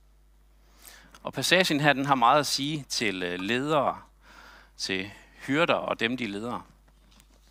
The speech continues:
Altså leder fårene. En hver røst, en hver stemme, som leder os væk fra Gud,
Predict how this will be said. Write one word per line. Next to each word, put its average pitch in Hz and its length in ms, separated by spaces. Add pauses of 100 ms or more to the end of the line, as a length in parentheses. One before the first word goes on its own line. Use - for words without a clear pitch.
(180)
Altså 98 220
leder 110 260
fårene. 113 400 (2250)
En 120 100
hver 175 240
røst, - 580
en - 120
hver 147 180
stemme, 143 460
som 113 200
leder 110 220
os - 240
væk 156 120
fra - 200
Gud, 113 260